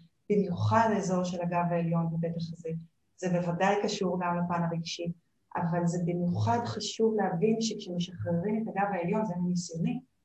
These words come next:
ולכן גם לחברה שלי קוראים דרך הגב העליון, אפשר להפחית לא רק את המתח באורח החיים בכלל, אבל דבר ראשון, את המתח שגורם לכאב. אני הרבה פעמים אומרת שהגב העליון הוא סוג של פרזיט, הוא עושה מעט מדי,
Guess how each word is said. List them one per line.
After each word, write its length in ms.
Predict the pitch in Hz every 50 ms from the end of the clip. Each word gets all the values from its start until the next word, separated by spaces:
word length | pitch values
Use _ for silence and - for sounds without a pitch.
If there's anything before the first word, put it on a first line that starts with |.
| _ _ _ -
ולכן 380 | 175 175 175 175 196 196 190
גם 340 | 180 180 175 175 170 170 170
לחברה 320 | 170 - - 165 165 175 180
שלי 220 | 180 185 175 170
קוראים 240 | - 175 170 170 170
דרך 280 | 170 170 170 165 -
הגב 240 | - - 170 165 165
העליון, 360 | 170 175 175 214 233 247 - - _ _ _ _ _ _ _ _ _ _
אפשר 220 | - - - 208 208 208 202
להפחית 540 | 185 185 180 - - - - 240 233 220 220 - - _ _ _ _ - -
לא 80 | 208
רק 120 | 220 262 262 254
את 100 | 226 226
המתח 560 | 208 196 190 185 180 175 175 170 - - - - - - _ _ _ _ _ _ _ _ _ _ _ _ -
באורח 440 | 165 - - 175 190 196 185 - -
החיים 280 | - - 180 180 175
בכלל, 360 | 175 165 - - 247 254 247 - 233 -
אבל 240 | 185 175 175 175 170 170 - -
דבר 260 | - 170 165 165 170 - 220
ראשון, 220 | 233 226 233 208 196
את 100 | - 185
המתח 260 | 185 208 226 220 -
שגורם 380 | - - 175 180 175 190 202 208
לכאב. 360 | 202 - - - 175 180 175 - - - _ _ _ _ _ _ _ _ _ _ _ _ - 180
אני 100 | 180 180
הרבה 160 | 175 190 196 208
פעמים 220 | 226 214 214 208
אומרת 300 | 202 202 220 233 240 -
שהגב 320 | - 190 180 165 196 202 208 202
העליון 240 | 202 196 202 196 202
הוא 80 | 185
סוג 200 | - - 185 180
של 120 | - - 190 175
פרזיט, 600 | - 170 165 165 165 160 160 160 170 - - - - - - _ _ _ _ _ -
הוא 120 | - -
עושה 180 | 165 - 196 185
מעט 400 | 180 175 175 165 160 170 - 170
מדי, 500 | 170 170 180 185 208 233 262 294 294